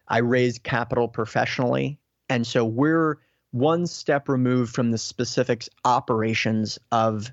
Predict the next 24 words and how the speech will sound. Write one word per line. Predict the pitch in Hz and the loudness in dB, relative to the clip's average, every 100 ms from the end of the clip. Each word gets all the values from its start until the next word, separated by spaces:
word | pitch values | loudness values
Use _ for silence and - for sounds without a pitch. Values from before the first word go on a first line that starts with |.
| - | -4
these | 120 113 | -2 0
various | 113 107 104 110 - | 0 0 0 -2 -2
assets. | 113 117 - - - | -4 -2 -2 -4 -2
And | 147 | 0
that's, | 175 - | 0 2
by | 165 | 2
the | 143 | 4
way, | 131 113 | 2 2
why | 110 123 120 120 | 0 2 2 0
we're | 107 117 117 | 0 -2 0
able | 110 107 104 | -2 -2 -4
to | 98 | -6
participate | 117 - 110 107 - 107 95 _ _ _ _ | -6 -4 -4 -2 -2 -2 -2 _ _ _ _
in | 127 117 | 0 2
a | |
diverse | 110 113 110 - | 2 2 0 0
group | 110 101 | -2 0
of | 107 - _ - | -4 -8 _ 0
property | 101 - 143 | 0 2 0
types, | 151 180 190 - - - - | 2 0 0 -6 -18 -10 -4
because | 127 127 | 0 0
we | 104 127 143 | 0 2 4
are | 139 | 4
not, | 127 123 117 117 | 2 0 0 -2